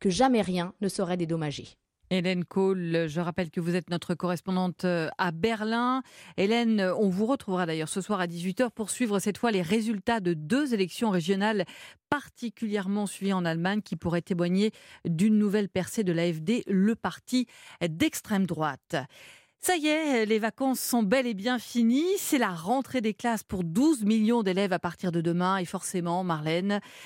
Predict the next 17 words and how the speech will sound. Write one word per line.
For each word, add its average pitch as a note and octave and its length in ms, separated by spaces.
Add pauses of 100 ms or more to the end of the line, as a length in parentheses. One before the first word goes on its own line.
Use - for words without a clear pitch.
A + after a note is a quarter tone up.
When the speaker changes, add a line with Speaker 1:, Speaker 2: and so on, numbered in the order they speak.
(140)
Speaker 2:
vous F#3 160
avez F#3 220
sûrement G3+ 300
envie G#3 120
de F#3+ 60
rassurer F#3+ 400
le G3 80
petit - 180
dernier F#3+ 320
qui G3 140
a - 20
fait F#3+ 140
sa F#3 160
première A3+ 380
rentrée F#3+ 280
en A3 60
maternelle. A#3+ 760